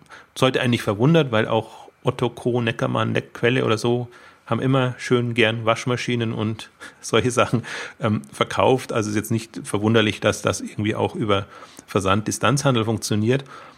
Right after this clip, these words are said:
Aber das ist so ein bisschen im Windschatten, achtet ja niemand so richtig drauf, weil eigentlich die coolere Elektronik, Consumer-Elektronik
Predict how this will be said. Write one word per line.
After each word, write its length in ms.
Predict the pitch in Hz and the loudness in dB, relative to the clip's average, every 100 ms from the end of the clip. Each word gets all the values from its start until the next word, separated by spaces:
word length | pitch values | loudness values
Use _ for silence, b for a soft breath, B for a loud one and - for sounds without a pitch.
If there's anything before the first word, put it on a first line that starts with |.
| B _ | B _
Aber 160 | 117 120 | 0 2
das 140 | 123 | 0
ist 140 | 147 - | -4 0
so 60 | |
ein 60 | 139 | 0
bisschen 260 | 139 143 | 2 0
im 100 | 120 | 2
Windschatten, 760 | 117 175 - 139 139 147 139 - _ _ _ - _ | 2 0 0 -2 0 0 0 -2 _ _ _ -20 _
achtet 320 | 123 - 135 | -8 -2 0
ja 80 | 123 | 2
niemand 400 | 120 127 139 131 | 2 2 2 2
so 80 | 131 | -2
richtig 280 | 135 123 | -2 -8
drauf, 320 | - 120 131 135 | -4 0 0 0
weil 100 | - | -4
eigentlich 160 | 117 | -4
die 100 | 120 | -6
coolere 600 | - - 131 117 117 - | -10 2 4 6 2 -2
Elektronik, 640 | - 117 107 - 120 147 139 | -6 -4 -4 -2 0 0 0
Consumer-Elektronik 1040 | 113 127 139 147 139 139 139 156 156 - | -2 2 2 2 0 0 0 0 -4 -16